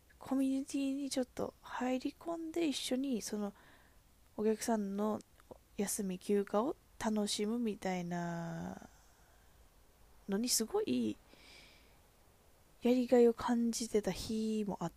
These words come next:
たんよな。「こういう縁って素晴らしいな」みたいな。で、そういうので、もちろん毎日じゃないで、もうなんか、めっちゃ怒られる日もあったし、もう、もうほんまに英語全く分かれへんみたいな。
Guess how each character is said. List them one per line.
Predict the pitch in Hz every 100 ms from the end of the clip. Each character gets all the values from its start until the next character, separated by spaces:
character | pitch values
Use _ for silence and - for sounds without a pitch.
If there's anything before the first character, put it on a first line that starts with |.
| -
た | 214
ん | 190
よ | -
な。 | 220 247 - - - - - - - - - - -
「こ | - 208
う | 202
い | 196
う | 196
縁 | 180 180
っ |
て | -
素 | 165 -
晴 | 254 254
ら | 254
し | - - -
い |
な」 | - - -
み | -
た | -
い | 62
な。 | - - - - - - - - - - - - - - - - -
で、 | 202
そ | - 277
う | 330
い | 349 359 359
う |
の | 294 208
で、 | 220 214
も | 196
ち | -
ろ | 339
ん | 320
毎 | 214
日 | 208 208
じ | 165
ゃ | 160
な | 160
い |
で、 | 156 170 - - - - - - - - - -
も | 202 202
う |
な | 190 190
ん |
か、 | 196
め | 190
っ | 190 -
ち |
ゃ | 208
怒 | -
ら | 202
れ | 202
る | 190
日 | 202
も | 170
あ |
っ | -
た | -
し、 | 175 196 190 - - - -
も | 202 196 190
う、 |
も | 190 190
う |
ほ | 185 240
ん | 240 240
ま | 240 233
に | 214 -
英 | 226 220
語 | 214 190
全 | 214 - - - - - - 285
く | 269
分 | 262
か | 247
れ | 214
へ | 180
ん | 180
み |
た | 185 190
い |
な。 | -